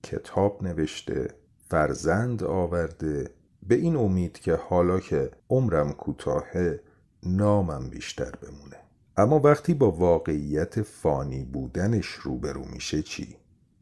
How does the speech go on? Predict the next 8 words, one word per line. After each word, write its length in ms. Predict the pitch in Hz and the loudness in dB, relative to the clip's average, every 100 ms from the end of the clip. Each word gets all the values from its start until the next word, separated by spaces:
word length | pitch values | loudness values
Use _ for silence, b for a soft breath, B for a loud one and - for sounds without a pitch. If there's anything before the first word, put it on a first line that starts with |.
| _ _ _ _ _ _ | _ _ _ _ _ _
چه 200 | - - | -10 -4
باید 360 | 76 71 67 - | -2 -4 -6 -10
بکنه؟ 500 | - - - - 98 - _ _ _ _ _ _ _ _ _ _ _ _ _ _ | -12 -10 -12 -16 -18 -20 _ _ _ _ _ _ _ _ _ _ _ _ _ _
این 160 | 123 131 | 0 2
شماره 540 | - 139 127 120 117 | 4 6 8 10 10
رادیو 320 | 110 104 101 | 8 8 6
داستان 680 | 92 98 90 - 98 95 98 90 | 6 4 4 0 2 2 0 0
یک 280 | 98 95 | -2 -2